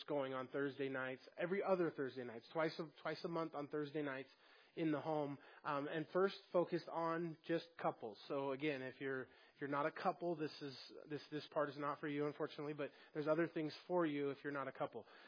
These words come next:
But, um, with that couple study, again, that's been very valuable of creating friends and, and, and doing life. We do it always around food. We keep it Christ-centered. We study Jesus. We study marriage. And so,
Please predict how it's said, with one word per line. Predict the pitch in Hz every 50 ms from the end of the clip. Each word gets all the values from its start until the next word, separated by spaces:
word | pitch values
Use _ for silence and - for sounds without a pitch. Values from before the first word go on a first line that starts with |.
| - - -
But, | 165 156 147 - - - - - -
um, | 165 156 147 139 135 147 - - 170 160
with | 185 196 190 - -
that | 180 160 135 - -
couple | - - 226 262 254 - 233 196 160 - - -
study, | - 147 135 127 131 135 156 185 175 - _ _ - - _ _ - 156
again, | 143 156 175 165 151 147
that's | 151 147 -
been | - 170 156
very | 143 160 165 170 160 143 135
valuable | 143 160 160 170 180 180 170 147 147 147 147 143
of | 135 127 - _
creating | - - 170 151 147 147 147 147 147 143 131 - -
friends | - 151 143 135 127 127 127 - -
and, | 131 127 127 123 123 139
and, | 131 127 131 107 104
and | 139 139 135 123
doing | 156 151 151 147 139
life. | 139 135 131 123 -
We | 147 135
do | 127 143 143 143
it | 127 131
always | 147 160 165 160 -
around | 175 156 156 151 151 147 - - -
food. | 170 165 165 165 165 165 156 - - - - - - 151
We | 143
keep | - - 160 139 -
it | 131 -
Christ-centered. | - - 170 156 165 160 - - - 165 160 156 156 143 135
We | 131 - - -
study | 160 151 147 151 147 139 - - - - - - -
Jesus. | 143 165 175 165 147 160 151 - -
We | 139
study | 120 - - 151 135 131 135
marriage. | 147 160 160 160 160 160 160 160 160 147 - - - - - - - - -
And | 151 147 143 135 - -
so, | 160 151 147 147 143 139 143